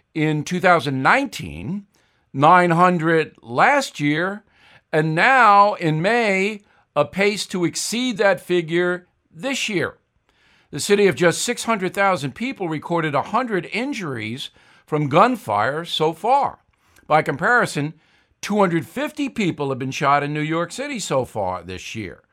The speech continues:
Eight and a half million people there, so you can see how violent Portland is. Gun stores nationwide seeing an increase in customers. The F B I confirming sixteen million background checks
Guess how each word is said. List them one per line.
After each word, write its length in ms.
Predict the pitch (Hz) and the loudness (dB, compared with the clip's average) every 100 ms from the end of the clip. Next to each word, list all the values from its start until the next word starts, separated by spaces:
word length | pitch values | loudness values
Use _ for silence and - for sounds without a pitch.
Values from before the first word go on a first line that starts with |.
| _ _ _ _ _ | _ _ _ _ _
Eight 220 | 160 190 170 | -2 -2 -2
and 80 | |
a 80 | 185 | -6
half 400 | 139 175 165 151 | -2 2 2 2
million 760 | 131 131 170 269 294 185 135 117 | -4 2 6 6 6 -2 -2 -4
people 400 | 131 110 123 120 | -8 -8 -8 -6
there, 340 | 226 220 180 | -2 -2 -2
so 140 | 170 | -4
you 180 | 143 139 | -4 -4
can 160 | 123 127 | -6 -8
see 480 | - 196 180 151 143 _ _ _ _ _ _ | -2 0 0 -2 -10 _ _ _ _ _ _
how 280 | 127 127 120 | -2 0 0
violent 600 | 95 139 156 98 92 98 | 2 4 4 0 -8 -10
Portland 500 | - 113 120 110 104 | -10 -8 -8 -8 -6
is. 480 | 120 92 _ - - _ _ - _ _ _ _ - | -6 -8 _ -20 -20 _ _ -20 _ _ _ _ -2
Gun 260 | 156 170 165 | 4 4 4
stores 540 | - 180 180 175 127 | 0 2 6 4 2
nationwide 720 | 160 151 165 170 202 147 87 | -2 -2 -4 0 2 2 -2
seeing 220 | - 104 | -6 -6
an 100 | 98 | -6
increase 460 | 104 107 - 120 - | -6 -8 -8 -8 -8
in 100 | 101 | -12
customers. 720 | - 123 - 135 156 190 - | -6 -8 -6 -6 -4 -4 -6
The 120 | 127 | -6
F 120 | 117 - | -6 -4
B 80 | |
I 160 | 123 123 | -2 -2
confirming 600 | 123 110 135 139 156 160 | -4 -6 -4 -2 -2 -6
sixteen 600 | - 131 - 127 120 120 | -8 -10 -10 -8 -4 -2
million 460 | 139 156 156 160 135 | -2 -2 -2 -4 -2
background 600 | 127 123 117 117 113 110 | -2 -2 -4 -4 -4 -6
checks 440 | 160 175 - - | -4 -6 -6 -16